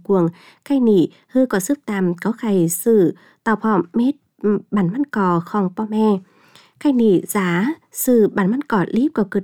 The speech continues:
đẩy lở sòng pan xí hỏi mặn ngân cần nừng, y là mức giá sùng. Bàn măn cò bì nỉ, hư khai đầy giá sùng chầm trên và khai nỉ, hư phỏng bút nằm bàn măn cò, hư có hê po, cánh của tàu hòm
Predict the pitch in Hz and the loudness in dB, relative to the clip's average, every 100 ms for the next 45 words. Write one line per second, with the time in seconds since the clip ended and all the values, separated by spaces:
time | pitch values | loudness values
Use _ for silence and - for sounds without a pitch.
0 | - 185 170 196 175 147 - 208 190 151 | -6 -10 -6 -2 0 -2 -2 0 0 -2
1 | - 220 185 170 262 277 - 208 247 208 | -4 -2 -2 -2 -4 -4 -2 -4 -2 -2
2 | - 202 170 - 269 269 220 185 208 202 | -2 -2 -2 0 -2 0 0 4 4 4
3 | 175 - _ - _ - 233 214 - 214 | 2 -6 _ -20 _ 0 2 2 2 0
4 | 208 285 220 247 - 202 170 170 _ _ | 0 -2 -6 -4 2 4 2 0 _ _
5 | _ _ _ _ 226 208 269 277 233 190 | _ _ _ _ 0 2 2 0 -2 -2
6 | - 190 208 180 147 _ _ 269 269 262 | -2 0 4 2 2 _ _ 0 2 0
7 | 226 196 202 185 214 269 233 196 175 196 | -2 -2 -2 -2 -4 -2 0 0 0 -4
8 | 175 277 277 233 208 190 269 233 214 151 | -4 -2 -2 -2 -4 -2 -6 0 2 2
9 | - _ _ _ _ 254 247 247 247 247 | -2 _ _ _ _ 2 4 4 2 -2
10 | _ _ _ _ _ - 202 170 302 254 | _ _ _ _ _ 0 0 2 0 0
11 | 233 190 185 196 240 277 - 208 185 170 | 0 0 0 -2 -2 -4 -2 0 2 0
12 | 165 - 285 277 180 262 262 262 262 262 | -4 -4 -2 0 -2 -2 -2 0 0 0
13 | - _ _ _ _ - 196 254 233 208 | -4 _ _ _ _ -4 0 0 0 -2
14 | 196 196 180 170 | -2 0 2 2